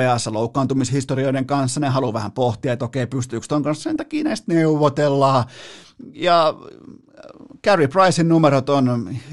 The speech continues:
historiallisen heikot. Ei ole ollut ikinä näin huono, ja Jake Allen on Montrealin ykkösmaalivahti. Ja Carey Price on myös se, joka, ö, enemmän tai vähemmän omakätisesti vastasi tai oli aiheuttamassa, ö,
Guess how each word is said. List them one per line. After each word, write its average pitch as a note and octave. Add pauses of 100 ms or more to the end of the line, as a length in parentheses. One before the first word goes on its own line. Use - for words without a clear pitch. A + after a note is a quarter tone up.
(160)
historiallisen D#3
heikot. A2+ (100)
Ei D#3+
ole D#3
ollut D#3
ikinä D3+
näin B2+
huono, A2 (320)
ja B2+
Jake B2
Allen A2+
on G#2+
Montrealin A2+
ykkösmaalivahti. A2
Ja D#3
Carey F3+
Price D#3
on C3+
myös C3+
se, C#3
joka, B2 (480)
ö, B2+
enemmän C#3
tai G#3
vähemmän E3+
omakätisesti C3
vastasi G#2+ (600)
tai A#2
oli A#2+
aiheuttamassa, A2+
ö, G2